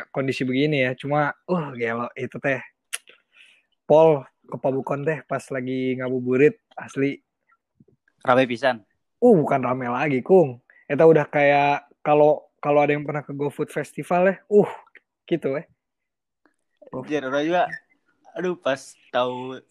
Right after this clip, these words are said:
Speaker 2: sampai, apa, P J J sampai akhir semester tuh, anjir, berarti nggak ngerasain puasa di Nangor
Speaker 1: Hmm,
Speaker 2: gitu.
Speaker 1: nah, eta, Bray.
Speaker 2: Kayak, padahal pengen pisan gitu ngerasain puasa ngabuburit teh, karena rame gitunya di
Speaker 1: Heeh.
Speaker 2: Nangor teh beda.
Speaker 1: Asli, rame banget.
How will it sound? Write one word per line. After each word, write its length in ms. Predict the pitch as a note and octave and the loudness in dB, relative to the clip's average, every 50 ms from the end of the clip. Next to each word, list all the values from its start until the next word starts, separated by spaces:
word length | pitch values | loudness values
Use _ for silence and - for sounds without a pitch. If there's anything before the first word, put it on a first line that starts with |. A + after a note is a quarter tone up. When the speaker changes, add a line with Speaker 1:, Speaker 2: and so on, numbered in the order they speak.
| - | -16
Speaker 2:
sampai, 640 | C#3+ B2 A2+ A#2+ _ - B2+ B2 A#2+ B2 B2 B2+ G#2+ | -16 -16 -16 -16 _ -14 -12 -12 -12 -12 -12 -10 -10
apa, 160 | B2 C#3+ D#3+ | -8 -8 -10
P 160 | D#3+ - B2 | -8 -6 -8
J 160 | A#2 A#2 A#2+ A#2 | -6 -6 -8 -8
J 160 | B2 B2 - | -8 -8 -4
sampai 480 | C3 A#2+ A#2+ B2 - B2+ B2 A#2+ A#2+ _ _ _ _ _ _ _ _ _ _ | -4 -6 -6 -6 -12 -14 -14 -14 -16 _ _ _ _ _ _ _ _ _ _
akhir 160 | - A#2 C3 | -12 -12 -12
semester 320 | - - B2+ B2 A#2+ - D3 | -10 -8 -10 -10 -10 -12 -16
tuh, 160 | C#3+ - C#3 | -12 -10 -10
anjir, 320 | C3 C#3 B2+ C#3 D#3 C#3+ | -10 -10 -12 -18 -18 -18
berarti 320 | B2+ A#2 A#2 A2+ - E3+ E3+ | -14 -14 -14 -14 -12 -12 -10
nggak 240 | D3 B2 A2+ A2 | -10 -10 -10 -12
ngerasain 400 | G#2 G#2+ A2 - - G#2+ G2 G#2+ | -12 -14 -14 -14 -14 -16 -16 -16
puasa 320 | A2 - G2+ G#2 - - A2+ | -14 -14 -14 -14 -14 -14 -16
di 160 | F#2+ G2 G2+ | -16 -16 -14
Nangor 640 | G#2+ A2+ A#2+ C#3+ E3+ F3 F3+ F3 E3+ F3 - - C#3 | -12 -10 -8 -8 -8 -8 -10 -10 -8 -6 -6 -6 -6
Speaker 1:
Hmm, 120 | C3+ C3+ B2 | -8 -10 -12
Speaker 2:
gitu. 160 | A#2+ A#2 A#2 A#2 A#2 - C3 C3 | -12 -12 -14 -16 -18 -20 -16 -12
Speaker 1:
nah, 240 | B2+ B2 A#2+ - - - _ F3 | -12 -10 -12 -12 -16 -20 _ -18
eta, 400 | E3+ D#3 _ _ - D3 C3+ B2+ | -18 -18 _ _ -8 -6 -6 -6
Bray. 720 | A#2+ C3 C3 C3 C3 C3+ C#3 C#3 C#3 C3+ C3+ C3 B2+ B2+ _ _ _ F3 _ _ _ _ _ - _ - | -4 -2 -2 0 0 0 0 -2 -2 -2 -4 -6 -8 -10 _ _ _ -20 _ _ _ _ _ -20 _ -16
Speaker 2:
Kayak, 240 | G2 G2 A2+ - - _ _ _ _ _ _ | -12 -10 -10 -12 -12 _ _ _ _ _ _
padahal 320 | - - C#3 D#3 F3+ F3+ | -14 -10 -8 -8 -8 -6
pengen 240 | - D3 C#3 C#3 C3 | -6 -8 -8 -8 -12
pisan 240 | C#3+ C#3+ F3 E3+ E3+ | -14 -12 -12 -12 -12
gitu 160 | D#3 C3 A#2+ | -12 -16 -14
ngerasain 480 | A2+ A#2+ B2 B2 A#2 - B2 A#2+ B2 B2 _ _ _ _ _ _ _ _ _ _ _ | -14 -12 -12 -12 -10 -10 -12 -14 -14 -16 _ _ _ _ _ _ _ _ _ _ _
puasa 560 | - A2+ A2+ A#2 - - B2+ A#2 A#2 A#2+ A#2+ A#2 A#2+ | -8 -8 -8 -8 -6 -4 -4 -2 -2 -4 -6 -8 -12
ngabuburit 560 | A#2 A#2 A#2 A2+ A2+ A#2+ A#2 A#2 A#2+ A#2+ - | -12 -14 -12 -12 -12 -12 -12 -12 -12 -14 -12
teh, 160 | E3+ F3+ F#3+ | -12 -12 -12
karena 320 | - - B2 A#2 D3 D#3+ | -12 -12 -10 -10 -8 -10
rame 320 | D#3 - G#2 A2 D#3 G3+ A3 | -10 -12 -12 -10 -8 -10 -10
gitunya 320 | - _ C3+ C3+ C3+ F#3+ | -12 _ -12 -12 -10 -6
di 80 | G#3 - | -4 -2
Speaker 1:
Heeh. 160 | C3+ C3 B2+ | -2 -2 -2
Speaker 2:
Nangor 400 | - - B2 B2 B2+ B2+ - _ | -2 -2 -4 -4 -6 -8 -12 _
teh 240 | - - A3 - - | -18 -16 -16 -16 -16
beda. 240 | - - G#2+ G#2+ - | -14 -12 -6 -4 -4
Speaker 1:
Asli, 480 | D3+ - - G3+ G3 G3+ G3+ F#3+ F3 | -4 -2 2 4 6 6 6 6 4
rame 240 | D3 C3+ C3+ C3+ C3 | 4 2 0 -2 -2
banget. 400 | B2+ B2+ B2 B2 B2+ B2+ B2 A#2 | 0 0 0 0 -2 -4 -6 -6